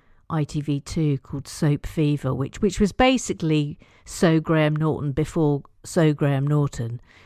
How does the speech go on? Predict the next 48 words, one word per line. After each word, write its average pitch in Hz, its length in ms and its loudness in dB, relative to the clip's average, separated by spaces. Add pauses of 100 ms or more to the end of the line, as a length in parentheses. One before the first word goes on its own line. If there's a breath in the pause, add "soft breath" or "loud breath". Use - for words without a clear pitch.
(120)
And 170 120 2
it - 60 0
was 175 140 -2
very 185 300 4
irreverent, 151 800 2
and, 143 300 -4
um, 147 340 -4
and 151 160 -2
I 147 80 0
was, 147 300 -4
it, 170 180 -6
it, 160 180 -10
it 151 200 -14
had 160 220 -6
an 156 100 -2
interactive 165 640 -4
audience, 156 720 -2
and 143 220 -8
it, - 200 -12 (200)
it 170 100 -10
was 170 140 -10
just - 220 -12
sort 175 120 -4
of 151 140 -8
madcap 160 680 -4
and 143 240 -6
crazy. 131 680 -4 (720 loud breath)
And, 196 500 4
uh, 202 180 0
I 190 80 -2
sort 240 200 -2
of 214 100 -4
got 247 160 2
to - 80 -6
the 220 100 4
end 185 160 2
of 170 100 -4
that, 170 160 0
and 165 100 -4
I 165 40 -4
thought, 175 280 -4
"Ah," - 840 -8
you 202 120 0
know, 180 140 0
I 180 100 0
didn't, 220 260 0 (400 loud breath)
I 196 80 2
didn't 254 340 0